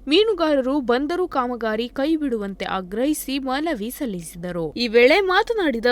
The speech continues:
ಜಿಲ್ಲಾಧಿಕಾರಿಗಳು, ಈಗಾಗಲೇ ಈ ಸಮಸ್ಯೆ ಬಗೆಹರಿಯಬೇಕಿತ್ತು.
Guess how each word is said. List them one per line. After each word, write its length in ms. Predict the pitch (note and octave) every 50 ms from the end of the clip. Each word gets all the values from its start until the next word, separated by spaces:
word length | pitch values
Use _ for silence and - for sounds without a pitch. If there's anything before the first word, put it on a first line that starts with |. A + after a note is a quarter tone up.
| B3 A#3+
ಜಿಲ್ಲಾಧಿಕಾರಿಗಳು, 1000 | G#3+ - A3+ A3 A3+ G#3+ G#3+ G3 G#3+ - G#3+ G3+ G3+ G#3+ G#3 C#4+ C#4+ D#4 D#4 -
ಈಗಾಗಲೇ 580 | - - A#3+ G#3 A#3+ C4 D#4 E4 - F4+ D#4+ -
ಈ 160 | - - A3
ಸಮಸ್ಯೆ 500 | - - A3+ A3 C#4 D#4 - - C#4+ C4+
ಬಗೆಹರಿಯಬೇಕಿತ್ತು. 1300 | G#3+ A3 G#3 G3 F#3 C4 C4+ D4 D#4+ D4+ C#4 A#3 G3+ F3 F3+ F3+ F3+ - - F#3 - - - F3+